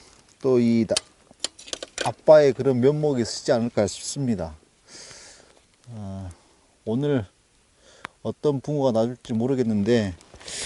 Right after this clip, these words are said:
날씨가 상당히 포근해서, 어, 붕어가 좀 나와주지 않을까라는 생각이 듭니다. 어제보다는 오늘이, 아, 더 기대가 됩니다.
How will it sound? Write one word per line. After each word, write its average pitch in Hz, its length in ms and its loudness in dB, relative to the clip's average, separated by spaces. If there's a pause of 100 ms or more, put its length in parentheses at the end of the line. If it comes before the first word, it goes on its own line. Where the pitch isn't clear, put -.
(140)
날씨가 175 560 2
상당히 175 560 -4
포근해서, 143 880 0 (300)
어, 82 400 -14
붕어가 107 440 -2
좀 90 280 -6 (720)
나와주지 107 500 -4
않을까라는 101 720 -2
생각이 117 280 -6
듭니다. 90 420 -8 (1800)
어제보다는 135 840 2 (920)
오늘이, 117 480 2 (560)
아, 95 100 -6
더 110 180 -2
기대가 135 420 2
됩니다. 98 440 -2